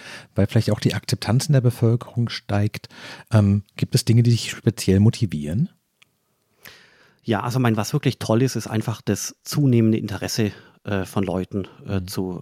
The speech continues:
Speaker 2: äh, erfahren. Ja, das betrifft die Studenten, die, die es jetzt wirklich genau wissen wollten. Vor drei Jahren hatte ich eigentlich das Gleiche erklärt als, äh, Dozent gegenüber den Studenten, aber jetzt ist das Interesse ein anderes. Äh, die Leute fragen nach, die Leute wollen dann ihre Masterarbeit bei mir schreiben. Das heißt, das Interesse ist wirklich ganz anders und ist wirklich eine,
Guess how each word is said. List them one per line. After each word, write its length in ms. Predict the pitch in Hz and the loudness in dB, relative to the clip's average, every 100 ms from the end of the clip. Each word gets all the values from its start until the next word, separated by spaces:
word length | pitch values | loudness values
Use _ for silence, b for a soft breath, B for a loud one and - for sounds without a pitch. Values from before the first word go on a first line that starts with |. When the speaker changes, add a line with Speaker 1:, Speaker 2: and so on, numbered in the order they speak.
| 95 | -10
Speaker 2:
äh, 460 | 95 87 - - | -10 -10 -12 -12
erfahren. 500 | 92 - 90 95 95 | -12 -8 -6 -6 -6
Ja, 80 | 92 | -8
das 220 | 104 - | -8 -10
betrifft 400 | - - - - | -6 -4 -4 -6
die 60 | 107 | -8
Studenten, 600 | - 101 117 139 - 131 | -8 -4 0 0 0 -4
die, 300 | 117 113 107 - - | -4 -4 -6 -8 -14
die 60 | - | -8
es 80 | 110 | -4
jetzt 180 | 101 - | -4 -6
wirklich 220 | 113 104 | -8 -6
genau 380 | - 92 117 135 | -2 2 2 0
wissen 240 | 139 131 | -4 -4
wollten. 320 | 117 120 123 | -2 -2 -2
Vor 180 | 110 107 | -4 -6
drei 200 | - 98 | -2 -2
Jahren 320 | 92 107 123 | 0 0 0
hatte 120 | 104 | -2
ich 160 | 107 - - | -4 -6 -6
eigentlich 260 | 101 104 | -4 -4
das 160 | - - | -8 -6
Gleiche 400 | 92 113 143 113 _ _ _ _ | -4 -2 -2 -4 _ _ _ _
erklärt 480 | 120 - 107 92 - | -10 -2 -2 -2 -2
als, 400 | 95 90 - - | -4 -4 -6 -8
äh, 160 | 101 | -6
Dozent 640 | 92 95 - 95 95 - - | -2 -4 -2 -2 -2 -4 -6
gegenüber 300 | 98 98 95 | -6 -2 0
den 100 | 90 | -2
Studenten, 640 | - 92 90 120 - - | -4 -2 0 0 -2 -4
aber 140 | - | -2
jetzt 200 | 101 - | -2 -4
ist 160 | 127 - | -12 -12
das 120 | 117 | -8
Interesse 440 | 120 113 104 107 | -4 -4 -4 -4
ein 60 | 117 | -4
anderes. 580 | 101 123 - 104 131 - | 0 -2 0 -4 -4 -6
Äh, 220 | 117 101 | -4 -4
die 80 | 98 | -2
Leute 260 | 92 95 | -2 -2
fragen 460 | 90 - 90 - 90 | -4 -4 -4 -4 -6
nach, 280 | 92 139 139 | -2 -2 -2
die 120 | - | -2
Leute 260 | 98 98 98 | -2 0 0
wollen 160 | 92 | 0
dann 140 | 90 - | -2 -4
ihre 240 | 95 90 | -6 -6
Masterarbeit 720 | 92 - - - 120 110 110 | -2 -4 -4 -4 -2 -2 -2
bei 120 | 107 | -2
mir 140 | 104 101 | 0 0
schreiben. 400 | - 95 101 104 | -2 -2 0 -2
Das 140 | - | -4
heißt, 180 | 95 - | -6 -6
das 120 | - | -6
Interesse 420 | 107 101 95 - | -4 -2 -2 -2
ist 120 | - - | -4 -4
wirklich 360 | - 120 - - | -6 -6 -8 -4
ganz 220 | 110 127 | -2 -2
anders 320 | 107 120 117 | -2 -2 -2
und 100 | 107 | -4
ist 140 | 101 | -4
wirklich 240 | 120 - | -6 -6
eine, 100 | - | -4